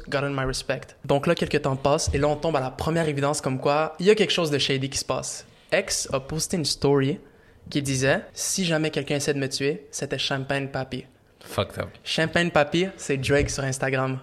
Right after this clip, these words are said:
Speaker 2: Et en plus, ça, c'est genre fin deux mille dix-sept, là, c'est quelques, pas si longtemps a-, avant sa mort, là.
Speaker 1: Vraiment pas si longtemps. En fait, je t'explique. Il a ensuite retiré la story et il a dit comme quoi il s'était fait hacker son compte. Puis là,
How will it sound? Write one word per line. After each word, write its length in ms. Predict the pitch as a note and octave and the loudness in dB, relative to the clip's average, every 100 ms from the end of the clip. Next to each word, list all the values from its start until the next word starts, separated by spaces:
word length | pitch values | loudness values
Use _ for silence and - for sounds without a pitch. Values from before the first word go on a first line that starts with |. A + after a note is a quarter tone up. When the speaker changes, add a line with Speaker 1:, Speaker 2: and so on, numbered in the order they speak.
| - | -2
Speaker 2:
Et 60 | G#2+ | 0
en 100 | G#2 | 2
plus, 220 | A#2+ B2 | 2 2
ça, 220 | - A#2 | 4 2
c'est 240 | - G2+ | 2 0
genre 420 | F#2 G2 G2 F#2 F#2 - - F2+ F2+ | 2 4 4 2 -4 -10 -14 -12 -10
fin 200 | - A#2+ | 0 2
deux 120 | G#2 | 4
mille 100 | G2 | 2
dix-sept, 240 | F2+ - G#2 | 0 0 2
là, 140 | G2 | 2
c'est 240 | F#2+ - F2+ - | -2 -2 -4 -2
quelques, 320 | - A2 A2+ | 0 2 2
pas 320 | F#2+ - - A#2 | 0 -2 0 2
si 120 | - | 2
longtemps 320 | G2+ F#2 G#2+ G2 | 0 2 2 4
a-, 300 | F#2+ F#2 F2+ | 2 2 2
avant 180 | F#2 | 2
sa 160 | G2+ F#2+ | 2 0
mort, 260 | F2+ F#2+ F#2+ | 2 2 2
là. 60 | |
Speaker 1:
Vraiment 340 | F#2 D3 D#3 D3 | 2 2 2 2
pas 140 | C#3+ | 0
si 140 | - | 0
longtemps. 380 | C3+ C3 C#3 F3+ - - - | -2 0 0 -2 -6 -10 -4
En 100 | C3+ | 0
fait, 180 | F#3+ - | 2 4
je 60 | |
t'explique. 580 | D#3+ D3 - F3+ - - - | 2 2 0 0 -2 -16 -4
Il 100 | C#3+ | 0
a 80 | C#3 D3+ | 0 2
ensuite 440 | E3+ - F3+ F3 | 0 0 -2 -2
retiré 360 | D3 D3+ D3+ D#3 | -2 -2 0 0
la 80 | |
story 260 | C#3 C#3+ D3 | 0 0 0
et 140 | E3 C3 | 0 0
il 80 | C3 | 0
a 60 | |
dit 140 | C3 C3 | -2 -4
comme 160 | C3+ | -4
quoi 100 | C#3 | -4
il 20 | |
s'était 200 | C#3 C3+ | -4 -6
fait 200 | C3+ C3+ - | -8 -8 -6
hacker 300 | C3 - C#3+ | -6 -4 -2
son 180 | - C3 | -2 -2
compte. 420 | - C3 C#3+ - _ - - - - | -2 -2 -4 -10 _ -12 -2 -2 0
Puis 80 | C#3 | 4
là, 180 | C#3 | 4